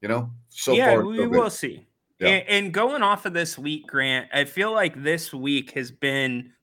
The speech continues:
Speaker 2: the week of growth for Keegan Murray. Um, the, he is the missing element. He is the mid-range. Coming into this week, the Kings were twenty-eighth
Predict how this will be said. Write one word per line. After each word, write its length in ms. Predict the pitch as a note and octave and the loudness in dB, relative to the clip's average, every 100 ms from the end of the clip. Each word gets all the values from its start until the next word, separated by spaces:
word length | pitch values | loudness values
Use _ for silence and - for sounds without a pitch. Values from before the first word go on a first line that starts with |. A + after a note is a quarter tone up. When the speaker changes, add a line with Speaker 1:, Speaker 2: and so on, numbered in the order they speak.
| _ | _
Speaker 2:
the 100 | C3 | -4
week 260 | C#3 D#3+ D#3 | 0 0 0
of 220 | C3 B2 | -8 -10
growth 440 | C3 C3+ A2+ - | -2 -2 -2 -8
for 180 | - - | -12 -10
Keegan 440 | B2 - C3 C3 A#2+ | -6 -4 -4 -4 -4
Murray. 480 | A#2+ B2+ C3+ D#3 _ - _ _ | -2 -2 -4 -8 _ -20 _ _
Um, 400 | C#3 C#3 C3+ B2+ - | 2 4 4 0 -8
the, 340 | C3+ D#3 D#3 | 4 4 4
he 260 | D3+ D#3+ C4 | -2 -4 -2
is 160 | C#4+ F3 | -2 -2
the 140 | E3+ | -2
missing 400 | D#3+ D#3+ F3 D3 | -2 -2 -4 -2
element. 420 | B2+ C3 B2 F2+ - _ | 0 0 -4 -8 -16 _
He 220 | - A3 | -8 -4
is 140 | A#3 | -4
the 140 | E3 D#3+ | -2 -2
mid-range. 880 | C#3+ C#3 D#3 D#3+ C#3+ B2 G#2 - | -2 -2 -2 0 -2 -4 -6 -14
Coming 460 | - G3 A3+ A#3 G#3 | -4 -4 -2 -6 -8
into 320 | - F3 E3 D3+ | -6 -6 -4 -6
this 280 | D3 D3 | -6 -6
week, 240 | D3 C#3 - | -6 -6 -6
the 80 | - | -10
Kings 260 | D3+ C#3+ | -8 -8
were 220 | C#3+ B2 - _ _ | -8 -8 -10 _ _
twenty-eighth 920 | - - F3+ G3 E3 D3+ - - - | -14 -4 -2 0 0 0 -2 -16 -20